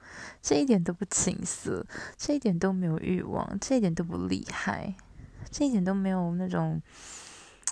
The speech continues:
禁忌啊，那种愉悦的感觉。OK，我错了。然后事后我就真香。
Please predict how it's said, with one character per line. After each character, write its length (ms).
禁 320
忌 360
啊， 640
那 180
种 420
愉 260
悦 120
的 100
感 280
觉。 420
OK， 180
我 140
错 240
了。 200
然 120
后 20
事 220
后 60
我 80
就 100
真 300
香。 260